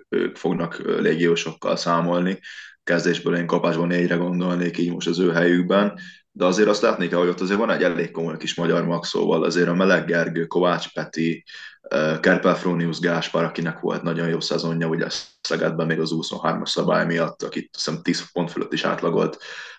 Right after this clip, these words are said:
ö, Messzenyi Robi, Kollár Bence, szóval, hogyha ő melléjük tudnak hozni jó minőségi légiósokat, szerintem akkor egyébként az N K veszélyes lehet arra is majd, hogy, ö,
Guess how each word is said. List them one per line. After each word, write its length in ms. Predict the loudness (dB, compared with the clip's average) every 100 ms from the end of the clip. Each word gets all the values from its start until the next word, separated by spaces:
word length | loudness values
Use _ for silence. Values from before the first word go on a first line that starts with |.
| _
ö, 520 | 2 4 6 6 4 4
Messzenyi 500 | 2 4 2 2 2
Robi, 280 | 2 2
Kollár 440 | -2 0 2 2 0
Bence, 500 | -2 -2 -2 0 0
szóval, 320 | 0 2 4
hogyha 240 | 4 2 0 0 0
ő 100 | 0
melléjük 400 | 2 2 4 2
tudnak 300 | 0 -4 -4
hozni 240 | -4 0 2
jó 180 | 2
minőségi 480 | 0 0 0 -2 -2
légiósokat, 800 | -2 0 0 0 -4 -2 -2 -2 -14 -20 -20 _
szerintem 420 | -2 -2 0 0
akkor 180 | 2 2
egyébként 360 | 2 0 -2
az 80 | 0
N 200 | 0 0
K 180 | -2 0
veszélyes 420 | 0 -2 -6 -2
lehet 200 | -2 0
arra 200 | 0 0
is 120 | -2
majd, 180 | -4 -4
hogy, 200 | -2 2
ö, 440 | 2 2 0 0